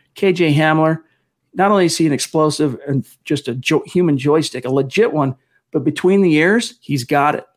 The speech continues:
Extremely humble, extremely smart, and it's just gonna be fun to see how it all comes together, especially you th-, look at the tight ends too. Noah Fant,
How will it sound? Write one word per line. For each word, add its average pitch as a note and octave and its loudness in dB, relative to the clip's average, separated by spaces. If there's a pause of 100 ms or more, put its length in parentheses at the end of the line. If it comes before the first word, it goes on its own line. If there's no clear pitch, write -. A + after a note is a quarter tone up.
(280)
Extremely E3 0
humble, D#3+ 2
extremely D#3 -2
smart, D#3 -2 (320)
and D3 0
it's D3+ -2
just F3+ -2
gonna G3 0
be F3 0
fun F3 0
to D#3 -2
see E3 -2
how D#3+ 0
it D#3+ 0
all D#3+ 2
comes D#3+ -4
together, D#3 -2
especially G#3+ -2
you F#3+ 0
th-, - -12
look F#3+ 0
at G3+ -6
the E3 -4
tight E3+ -4
ends E3 0
too. G3 -2 (220)
Noah G3+ 2
Fant, G#3 0